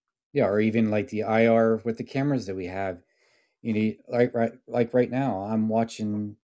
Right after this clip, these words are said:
video as we speak, and I can see bugs flying around the room.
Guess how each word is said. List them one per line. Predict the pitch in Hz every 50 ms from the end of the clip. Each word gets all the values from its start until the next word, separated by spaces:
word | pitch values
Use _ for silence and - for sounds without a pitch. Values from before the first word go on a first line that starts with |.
| _ _ _
video | - 113 113 113 113 110 110
as | 110 110 104
we | 107 110
speak, | 110 - - - 139 143 139 - -
and | 90 92
I | 101
can | - - 107
see | - - 120 113
bugs | - 110 120 120 117 -
flying | - 104 95 92 92
around | 90 90 90 90
the | 87 82
room. | 85 90 87 85 82